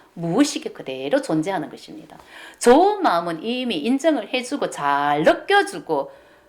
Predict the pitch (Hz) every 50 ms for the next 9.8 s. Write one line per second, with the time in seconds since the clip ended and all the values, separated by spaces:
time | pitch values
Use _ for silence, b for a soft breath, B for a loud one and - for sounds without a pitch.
0 | B B - - - - - - 254 254 - 480 453 440 453 330 240 - - 269
1 | - - - 175 175 165 160 160 175 220 254 220 151 - - - - _ _ _
2 | _ - 254 254 240 359 415 403 370 226 165 - - - _ - 185 214 240 240
3 | 349 349 339 143 139 - - - - 135 120 - B B B B B 302 277 226
4 | - 175 165 180 190 220 302 370 - - - 311 - 185 151 123 - - - _
5 | _ - 202 233 311 392 403 370 285 226 185 160 151 143 170 202 180 135 143 -
6 | - 156 147 135 131 135 120 127 123 - - - - 123 120 - - _ _ _
7 | _ _ _ - 185 180 160 269 302 370 339 - - - 139 - - - 143 -
8 | - - - 147 - - - _ _ _ _ _ _ _ _ - 165 208 226 -
9 | - - 311 277 - - - - 151 151 143 - - - -